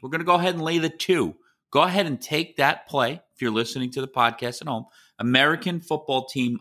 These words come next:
minus the two against the national team, and that is in the twenty twenty-one Senior Bowl. It's actually sponsored by Reese's. I need a peanut butter cup right now, by the way.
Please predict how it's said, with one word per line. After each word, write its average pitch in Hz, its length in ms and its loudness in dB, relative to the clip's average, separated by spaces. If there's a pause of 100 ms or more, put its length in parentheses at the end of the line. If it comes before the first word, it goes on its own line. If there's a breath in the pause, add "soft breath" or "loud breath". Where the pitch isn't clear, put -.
minus 120 480 2
the 156 80 -8
two 139 400 -2
against 208 380 -4
the 175 60 -6
national 139 480 -2
team, 120 340 2 (360 soft breath)
and 110 140 2
that 135 160 4
is 135 180 2
in 123 220 2
the 110 260 2 (220)
twenty 156 320 0
twenty-one 123 580 2 (320)
Senior 160 560 2
Bowl. 85 340 0
It's - 160 -2
actually 147 300 2
sponsored 104 460 2
by 85 80 4
Reese's. 82 420 0
I 104 80 0
need 113 160 2
a - 40 -2
peanut 90 260 -4
butter 85 160 -4
cup - 260 -6
right - 160 -2
now, 87 140 -8
by 80 160 -4
the 80 80 -8
way. 82 140 -6